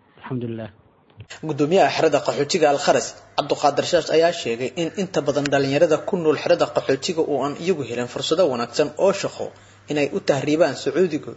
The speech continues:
Speaker 2: iyo Yurub, iyagoo qaarkood sii mara waddo dheer oo ay ku gaaraan Liibiya iyo Sacuudiga, iyadoo afartan qoys oo xerada ku nool carruurtoodu ay ku dhinteen badda Mediterranean-ka saddexdii sano ee lasoo dhaafay. Dhalinyaradan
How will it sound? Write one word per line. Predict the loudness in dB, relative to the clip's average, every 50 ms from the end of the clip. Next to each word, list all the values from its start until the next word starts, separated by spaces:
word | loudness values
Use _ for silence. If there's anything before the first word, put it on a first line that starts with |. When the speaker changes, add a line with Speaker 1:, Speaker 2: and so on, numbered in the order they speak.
| -6 -4
Speaker 2:
iyo | -2 -2 0
Yurub, | 2 2 0 0 -2 -6 -18 -20 -20 -20 _ _ -20 -20 -20 _ -6
iyagoo | -4 -4 0 2 2 0 2
qaarkood | 2 2 0 2 2 0 0 0
sii | 0 0 0 2
mara | 2 2 2 4
waddo | 4 4 4 4 2 4
dheer | 4 4 4 4 0 -4 -14 -20 -20 -20 -20 _ _
oo | 0 2 2
ay | 0 -2
ku | -2 -4 -4
gaaraan | 2 2 4 4 4 2 2 0 -2
Liibiya | -4 -4 -4 -6 -8 -8 -8 -10 -16 _ _ _ _ _ _ _ _ _ _ _
iyo | -6 -4 -4 -4
Sacuudiga, | -2 -2 -2 -2 -2 -2 -2 0 0 0 -2 -4 -14 _ _ _ _ _ _ _
iyadoo | -8 -2 0 0 2
afartan | 2 0 -2 -2 -4 -2 -4 -6 -2 0
qoys | 0 0 0 0 -2
oo | -2 0
xerada | 0 2 0 2 2 0 -2
ku | -2 -4 -2
nool | 0 0 0 2
carruurtoodu | 0 0 0 0 -2 -4 -6 -6 -6 -6 -8 -8 -6
ay | -6 -6
ku | -2 -4 -4
dhinteen | -4 -4 -8 -2 0 0 0 0 -2 -12 -20 -20 _ -14 -4
badda | -2 0 0 0 -2
Mediterranean-ka | -2 -4 -4 -4 -6 0 2 2 2 4 2 0 -2 -2 -8 -12 -14 -16 _ _
saddexdii | _ -10 0 0 0 0 0 -4 -4
sano | -2 -4 -4 -2 -2
ee | -4
lasoo | -4 -2 0 0 0
dhaafay. | 2 2 2 2 2 0 -2 -2 -10 -20 -20 _ _ _ -10 _
Dhalinyaradan | -2 0 0 2 2 2 2 2 0 -2